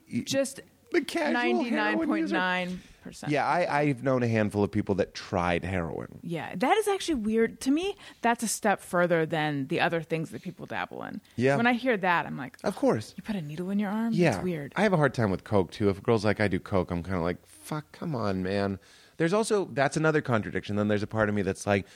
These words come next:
Speaker 2: "Wow, you're adventurous." But then I'm also
Speaker 1: Mm-hmm.
Speaker 2: kind of like a Puritan and I'm churning butter and I'm like, "You shouldn't do that." <laughs> You know what I
Speaker 1: Right,
Speaker 2: mean? I'm
Speaker 1: right.
Speaker 2: both.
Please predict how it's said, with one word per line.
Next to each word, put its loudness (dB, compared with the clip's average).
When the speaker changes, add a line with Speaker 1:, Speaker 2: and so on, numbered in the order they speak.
Speaker 2:
"Wow, 2
you're 4
adventurous." 0
But -2
then 6
I'm 6
also 4
Speaker 1:
Mm-hmm. -4
Speaker 2:
kind 4
of 0
like 2
a -2
Puritan 2
and 0
I'm -2
churning 0
butter 4
and -2
I'm -2
like, -6
"You -4
shouldn't 0
do 0
that." 2
<laughs> -2
You 4
know 4
what 4
I 4
Speaker 1:
Right, 4
Speaker 2:
mean? 2
I'm 2
Speaker 1:
right. 4
Speaker 2:
both. -12